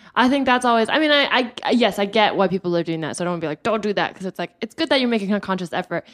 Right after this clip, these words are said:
especially if it's people who've been like, "Oh shit, I've never read," or whatever, a female author. Or, like, if you look at a top ten list and you're like, "Oh, I've never,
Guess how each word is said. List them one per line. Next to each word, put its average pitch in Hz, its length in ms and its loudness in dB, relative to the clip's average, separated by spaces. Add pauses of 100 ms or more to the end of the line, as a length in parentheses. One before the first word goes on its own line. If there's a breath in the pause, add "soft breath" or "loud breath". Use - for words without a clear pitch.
(260 loud breath)
especially 359 460 0
if 247 120 0
it's 214 140 -6
people 214 280 -4
who've 196 200 -4
been 180 120 -4
like, 170 220 -6
"Oh 285 160 2
shit, 294 380 0
I've 233 300 2
never 240 340 0
read," 247 340 2
or 202 60 0
whatever, 180 320 0
a 170 40 -4
female 180 220 0
author. 175 260 0
Or, 226 180 6
like, 202 260 2
if 220 120 -4
you 214 120 2
look 220 120 4
at 214 120 2
a 196 80 0
top 202 260 -2
ten 202 220 -2
list 165 180 -4
and 175 60 -10
you're 175 100 -4
like, 190 80 -4
"Oh, 196 60 2
I've 226 120 0
never, 214 320 -2